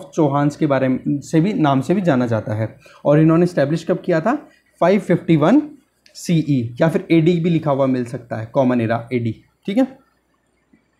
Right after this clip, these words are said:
एक माइथोलॉजिकल स्टोरी आती है जिसके according ये बताया जाता है कि वसुदेव जो हैं, इन्होंने सांभर लेक को बनाया, ठीक है। अब सांभर लेक बनी कैसे,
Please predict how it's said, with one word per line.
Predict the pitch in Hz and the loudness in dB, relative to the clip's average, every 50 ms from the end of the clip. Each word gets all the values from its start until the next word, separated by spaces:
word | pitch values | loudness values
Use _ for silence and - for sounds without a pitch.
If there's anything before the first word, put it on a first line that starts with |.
| _ _ _ _ _ _ _ - _ _ _ _ _ _ _ 226 | _ _ _ _ _ _ _ -20 _ _ _ _ _ _ _ 2
एक | 247 247 254 - - - - _ _ - | 2 2 2 -2 -14 -20 -20 _ _ 0
माइथोलॉजिकल | 147 143 143 151 175 190 185 254 262 262 262 208 226 226 - 247 247 233 - - - _ _ _ | 2 4 4 4 4 4 4 4 4 4 4 2 0 0 0 0 0 -2 -4 -8 -16 _ _ _
स्टोरी | _ - - - 185 175 196 214 | _ -14 0 2 2 4 4 4
आती | 214 190 175 - 165 160 | 2 2 2 0 0 0
है | 160 185 226 262 - _ _ _ _ _ _ _ _ | 0 0 -2 -4 -10 _ _ _ _ _ _ _ _
जिसके | 139 175 175 - 233 | -8 -8 -2 -2 -2
according | 214 180 202 202 196 214 220 208 | -2 0 0 0 0 0 0 0
ये | 214 208 | 0 -2
बताया | 202 185 185 165 156 | 0 0 0 0 0
जाता | 147 147 131 120 151 | 0 0 -2 -2 -2
है | 151 180 | -4 -2
कि | 202 233 | -2 -2
वसुदेव | 190 143 156 170 - - 240 214 240 247 226 | -2 0 -2 -2 0 -2 -2 0 2 0 0
जो | 196 202 220 180 | 0 0 2 2
हैं, | 165 160 147 147 160 190 - - - _ _ _ _ | 2 2 2 2 0 -2 -4 -10 -20 _ _ _ _
इन्होंने | 175 180 160 139 165 214 233 208 190 202 | 2 4 4 4 4 2 4 2 2 0
सांभर | 196 - - 185 160 160 175 170 190 | -2 -2 -4 0 0 2 4 4 4
लेक | 190 190 170 156 151 147 - - | 4 4 2 2 0 0 -2 -2
को | 160 170 226 | -2 -2 0
बनाया, | 214 160 143 127 120 113 101 101 104 - - _ _ _ _ _ _ _ _ | 0 0 0 0 0 -2 -4 -6 -12 -18 -20 _ _ _ _ _ _ _ _
ठीक | 226 190 180 | -4 -2 -2
है। | 120 113 - - - - - - - | -4 -6 -6 -18 -20 -20 -14 -4 -4
अब | 147 | -4
सांभर | 139 - - 160 170 190 196 226 | -2 0 0 2 2 4 4 4
लेक | 226 240 233 175 151 | 4 2 2 2 2
बनी | 143 156 170 214 247 | 2 4 4 4 4
कैसे, | 240 240 208 185 185 - 190 208 226 | 4 4 0 0 0 -2 -4 -4 -4